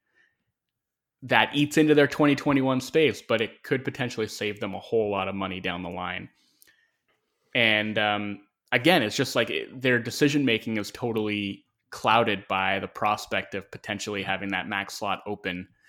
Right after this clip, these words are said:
for Giannis or for, you know, another free agent in twenty twenty-one, of which there are many. So, yeah, so I, I mean, I think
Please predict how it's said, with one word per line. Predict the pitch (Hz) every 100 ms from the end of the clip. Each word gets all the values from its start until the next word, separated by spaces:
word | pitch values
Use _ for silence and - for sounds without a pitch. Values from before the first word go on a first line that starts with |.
| _
for | _ 131 123
Giannis | 113 107 110 107 -
or | 170 180 170
for, | - 160 143 131 - _ _ _ _ _ _
you | 143
know, | 123 117
another | 117 113 113 110 107 - _ _ _
free | - - 104
agent | 98 101 92
in | 95
twenty | 113 98
twenty-one, | - 104 92 87 62 - _
of | 107
which | 101 -
there | 107 95
are | 90
many. | 90 92 92 - _ _ _ _ _ _ -
So, | - 135 123 113 - _ _ _ _ _ _ _ _ - -
yeah, | 180 165
so | - 143
I, | 123 90
I | 143
mean, | 143 135 -
I | 127
think | 175 165 -